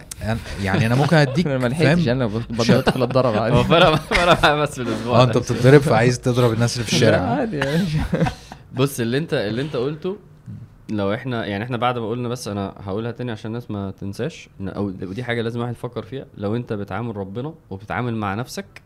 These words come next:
Speaker 3: الموضوع ده، ال-، الأخلاق هتفرق معاك جدًا.
Speaker 1: مم.
Speaker 3: لو بتتعامل مع ربنا مش من المواقف والأشخاص، واخد الموضوع تحدي بينك وبين نفسك إن أنا جاهدها وهبقى قوي، الأخلاق هتفرق معاك جدًا.
Speaker 1: مم.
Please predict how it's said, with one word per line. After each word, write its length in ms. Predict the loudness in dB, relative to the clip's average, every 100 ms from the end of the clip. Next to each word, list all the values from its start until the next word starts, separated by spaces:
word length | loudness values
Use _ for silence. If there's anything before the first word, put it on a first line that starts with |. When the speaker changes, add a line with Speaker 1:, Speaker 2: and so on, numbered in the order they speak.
| -20 -14
Speaker 3:
الموضوع 280 | -8 -6 -6
ده، 100 | -6
ال-، 220 | -8 -8
الأخلاق 320 | -8 -8 -8 -10
هتفرق 260 | -10 -12
معاك 160 | -12 -14
جدًا. 520 | -20 -20 -20 -8 -4
Speaker 1:
مم. 140 | -4 -4
Speaker 3:
لو 80 | -6
بتتعامل 240 | -4 -4
مع 100 | -6
ربنا 280 | -8 -8 -8
مش 180 | -8 -8
من 60 |
المواقف 360 | -6 -8 -10 -14
والأشخاص، 500 | -14 -10 -10 -10 -14 -20 -20 -8
واخد 200 | -4 -4
الموضوع 300 | -4 -6 -8
تحدي 340 | -10 -8 -6 -6
بينك 260 | -6 -6
وبين 220 | -6 -4
نفسك 320 | -4 -6 -10 -8
إن 100 | -6
أنا 140 | -6
جاهدها 300 | -6 -6 -6
وهبقى 260 | -6 -8 -6
قوي، 240 | -6 -6 -10 -20 -20 -20 -14
الأخلاق 340 | -12 -8 -8
هتفرق 340 | -8 -12 -14
معاك 160 | -12 -14
جدًا. 140 | -16 -20 _ _ -10
Speaker 1:
مم. 160 | -8